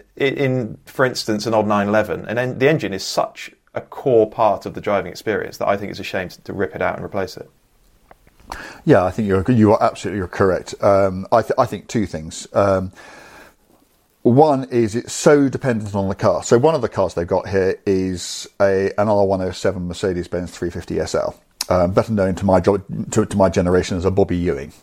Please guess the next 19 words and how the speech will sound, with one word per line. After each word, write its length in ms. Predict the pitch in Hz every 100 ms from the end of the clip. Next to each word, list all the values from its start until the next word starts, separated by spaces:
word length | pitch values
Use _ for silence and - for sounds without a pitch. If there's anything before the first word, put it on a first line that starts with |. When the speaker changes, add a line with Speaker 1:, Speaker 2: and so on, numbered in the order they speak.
| _ _ _ _ -
Speaker 2:
'cause 140 | 107
that's 160 | 98 -
what 100 | 95
Bobby 220 | 104 92
Ewing 260 | 90 87 82
used 140 | 82
to 60 | 92
drive 220 | 87 80
around 200 | 85 82
in, 80 | 80
in 100 | 80
Dallas. 440 | 78 60 - - - - - - - -
Um, 420 | 123 123 123 127 - _ _ _ _ _ _ _ _ -
and 160 | 127
that 300 | 135 151 -
is 200 | 120 117 -
a 140 | 104
soft, 600 | 107 - 196 156 - - - _
wafty, 1080 | 107 101 113 139 - - - 110 107 107